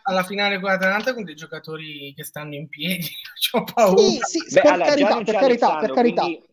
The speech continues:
Speaker 2: Però,
Speaker 3: è
Speaker 2: però
Speaker 3: morto
Speaker 2: Ju-,
Speaker 3: la
Speaker 2: Juve Ro-,
Speaker 3: Juve.
Speaker 2: Juve Roma era qua, due settimane fa era Juve Roma. Stavamo
Speaker 3: Esatto.
Speaker 2: più in-, e c'era Arthur. Stavamo
Speaker 1: No,
Speaker 2: più
Speaker 1: no,
Speaker 2: in
Speaker 1: no, perché
Speaker 2: piedi.
Speaker 1: stavo scherzando, sì.
Speaker 2: Sì, sì, cioè, però cosa si leggeva? Quando abbiamo, ehm,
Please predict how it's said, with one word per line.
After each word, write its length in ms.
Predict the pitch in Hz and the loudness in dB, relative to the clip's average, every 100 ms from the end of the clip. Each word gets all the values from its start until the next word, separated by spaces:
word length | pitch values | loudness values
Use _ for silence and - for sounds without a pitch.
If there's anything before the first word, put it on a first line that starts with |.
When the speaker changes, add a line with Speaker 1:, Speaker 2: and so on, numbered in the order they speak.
| _ | _
Speaker 2:
Però, 320 | 233 285 240 | 6 8 6
Speaker 3:
è 20 | |
Speaker 2:
però 200 | - 294 | 6 6
Speaker 3:
morto 220 | 247 254 277 | 6 0 -4
Speaker 2:
Ju-, 100 | 233 | 0
Speaker 3:
la 20 | |
Speaker 2:
Juve 200 | 302 302 | 6 8
Ro-, 60 | 294 269 | 8 6
Speaker 3:
Juve. 60 | 208 | 4
Speaker 2:
Juve 180 | 226 262 | 4 8
Roma 300 | 294 240 226 | 8 8 6
era 260 | 226 214 - - | 4 2 -4 -4
qua, 140 | 214 | -2
due 160 | 190 226 | 0 -2
settimane 400 | 226 233 233 226 | -2 0 2 4
fa 240 | 254 214 | 4 6
era 100 | 202 | 6
Juve 220 | 196 196 | 6 6
Roma. 400 | 202 190 175 185 - _ _ | 6 6 4 -4 -8 _ _
Stavamo 420 | - 226 247 240 | 0 4 4 4
Speaker 3:
Esatto. 200 | 240 240 | 2 -2
Speaker 2:
più 140 | - 269 | 0 0
in-, 140 | 262 | 0
e 100 | - | -2
c'era 420 | 220 - 233 214 165 | 0 2 4 2 0
Arthur. 420 | - - 165 170 _ _ _ | -8 -10 -10 -10 _ _ _
Stavamo 380 | - 240 294 262 | -2 4 4 4
Speaker 1:
No, 60 | |
Speaker 2:
più 80 | 202 | 4
Speaker 1:
no, 60 | 262 | 2
Speaker 2:
in 60 | 247 | 2
Speaker 1:
no, 120 | 254 | 4
perché 280 | 254 196 160 | 4 2 -2
Speaker 2:
piedi. 220 | 143 220 | -6 -10
Speaker 1:
stavo 180 | - - | -10 -10
scherzando, 760 | - 180 - 185 180 170 160 151 | -8 -10 -6 -4 -4 -4 -10 -20
sì. 420 | - 170 160 143 _ - | -18 -16 -14 -18 _ -18
Speaker 2:
Sì, 260 | - 311 240 | -4 -2 -2
sì, 160 | - | -6
cioè, 180 | 392 233 - 285 _ | -2 -2 -2 -10 _
però 300 | - 233 196 | 6 6 6
cosa 240 | - 269 277 | 4 4 4
si 140 | 254 | 2
leggeva? 460 | 240 208 208 185 180 | 4 4 4 4 2
Quando 340 | 226 262 262 | 4 4 6
abbiamo, 480 | 254 240 233 233 226 | 6 6 6 6 6
ehm, 520 | 208 202 202 196 190 | 6 6 6 2 -2